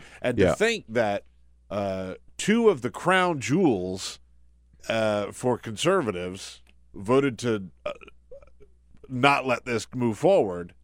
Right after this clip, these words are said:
Speaker 1: is remarkable.
Speaker 2: Yeah. It, it, it,
Speaker 1: And
Speaker 2: now,
Speaker 1: they
Speaker 2: it
Speaker 1: were so proud of getting Brett Kavanaugh on the Supreme Court.
Speaker 2: Yeah.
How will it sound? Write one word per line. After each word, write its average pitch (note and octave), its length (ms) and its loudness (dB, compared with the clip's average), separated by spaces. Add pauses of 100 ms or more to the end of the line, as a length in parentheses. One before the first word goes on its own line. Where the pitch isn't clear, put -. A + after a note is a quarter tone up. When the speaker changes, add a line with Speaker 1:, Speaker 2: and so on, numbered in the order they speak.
(140)
Speaker 1:
is C3 280 0 (220)
remarkable. B2 800 0
Speaker 2:
Yeah. G2 160 4 (440)
It, C#3+ 180 6
it, C3 200 0
it, C3 200 4 (520)
Speaker 1:
And A2+ 80 -2
Speaker 2:
now, A#2+ 140 6
Speaker 1:
they F3+ 80 6
Speaker 2:
it A3 60 8
Speaker 1:
were G#3 120 4
so G#3 300 4
proud G#3 440 6
of A2+ 140 2
getting B2 280 0
Brett B2+ 240 -2
Kavanaugh A2+ 580 0
on G#2 160 -6
the G#2 80 -4
Supreme G#2+ 380 -8
Court. A2 380 -4
Speaker 2:
Yeah. B2+ 160 4